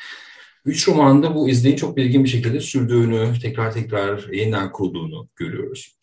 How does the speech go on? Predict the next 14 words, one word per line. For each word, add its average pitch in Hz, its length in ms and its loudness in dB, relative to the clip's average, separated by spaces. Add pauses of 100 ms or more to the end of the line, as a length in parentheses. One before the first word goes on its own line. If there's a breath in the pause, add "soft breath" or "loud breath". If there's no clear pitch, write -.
(360 loud breath)
Bu 104 100 -2
durum 120 180 6
antik 110 300 2
kişilerinin 117 500 2
kenti 107 460 -4
yaşama, 110 760 0
deneyimleme, 104 800 -4
e, 92 60 -8 (500)
yapılarını 101 480 0
da, 95 120 0
biçimlerini 104 420 -6
de - 120 -2
bozuyor - 360 -10
aslında. - 300 -20